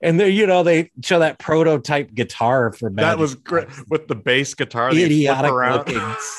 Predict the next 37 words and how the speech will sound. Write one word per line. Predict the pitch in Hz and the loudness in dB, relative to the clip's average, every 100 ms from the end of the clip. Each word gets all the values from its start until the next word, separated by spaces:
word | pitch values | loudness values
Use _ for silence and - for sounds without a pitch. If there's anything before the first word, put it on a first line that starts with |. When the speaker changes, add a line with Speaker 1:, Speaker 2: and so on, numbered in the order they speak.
| - | -4
Speaker 1:
stupid | 156 143 135 - | -2 0 -4 -2
thing | 123 120 | -4 -2
that | 117 | -2
no | - 127 | 0 2
one | 127 123 | 2 0
would | 110 | 0
ever | 120 123 120 117 | -2 -4 -2 -2
use. | 101 117 90 87 - - | 0 -2 -2 -6 -14 -10
Speaker 2:
<laughs> | - - _ - _ _ - | -10 -10 _ -20 _ _ -4
Speaker 1:
Uh, | 113 | -4
just | 104 147 - - _ _ - | -2 -2 -4 -10 _ _ -18
l-, | 113 - | -18 -12
laughable | - 104 135 180 208 139 123 | -6 0 0 0 -2 0 0
that | 120 110 | 0 0
they | 131 | -2
were | 123 120 | 0 -2
like, | 117 104 - - | -2 -4 -6 -6
"Oh | 185 | 0
yeah, | 233 214 185 | 2 2 2
build | 147 165 175 | 2 0 0
us | 165 - | 0 -2
a | 139 | -6
studio, | - 147 147 127 101 | -4 -2 0 0 0
Magic | 90 92 90 | -2 -4 -2
Speaker 2:
Yeah. | 101 85 | -2 -4
Speaker 1:
Alex. | 95 98 - - _ _ - | -8 -12 -16 -20 _ _ -6
You | 135 | 0
know | 151 110 | 0 0
Speaker 2:
Yeah. | |
Speaker 1:
what | 107 | -2
you're | 104 | -2
doing." | 104 98 98 113 - - _ _ | -2 0 -2 -6 -10 -20 _ _
Speaker 2:
<laughs> | 349 349 _ | -4 -4 _
Speaker 1:
So | _ - 98 92 | _ -2 0 0
just | 143 - | -2 -2
to, | 131 110 - | -2 -2 -2
uh, | 117 107 98 | -2 0 -2